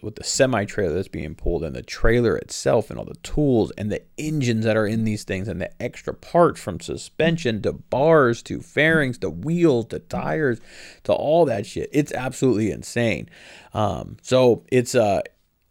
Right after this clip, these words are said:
it's something, if you've never experienced it, definitely go and make sure that when you're going to, like, a racetrack, go and walk through that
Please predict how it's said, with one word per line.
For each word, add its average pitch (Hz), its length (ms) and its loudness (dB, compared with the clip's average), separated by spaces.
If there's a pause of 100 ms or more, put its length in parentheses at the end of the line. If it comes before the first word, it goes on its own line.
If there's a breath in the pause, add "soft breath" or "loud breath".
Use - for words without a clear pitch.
(120)
it's 165 240 0
something, 175 640 -2
if 127 160 -2
you've 127 120 0
never 131 260 2
experienced 107 640 -2
it, 82 80 -10
definitely 107 440 0
go 101 300 2
and 71 340 -8
make 80 300 -6
sure 113 240 2
that 101 220 2
when 107 160 -4
you're 87 80 -4
going 139 340 4
to, 110 240 2
like, 98 220 -2
a - 40 -8
racetrack, 107 560 0
go 123 200 4
and 113 120 0
walk 104 280 2
through 110 180 -4
that 104 160 0